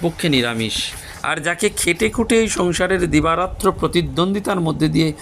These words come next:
জীবনতড়ি চালাতে হবে, তাকে মাংস খেতে হবে বই কি।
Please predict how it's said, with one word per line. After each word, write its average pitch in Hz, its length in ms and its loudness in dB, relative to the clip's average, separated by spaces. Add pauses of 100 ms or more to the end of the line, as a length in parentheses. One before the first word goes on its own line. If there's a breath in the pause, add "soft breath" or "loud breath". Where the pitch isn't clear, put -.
(240 loud breath)
জীবনতড়ি 151 680 2
চালাতে 131 540 0
হবে, 117 380 0 (340 loud breath)
তাকে 139 240 -2
মাংস 113 460 2
খেতে - 260 0
হবে 190 220 0
বই - 280 -4
কি। - 140 -12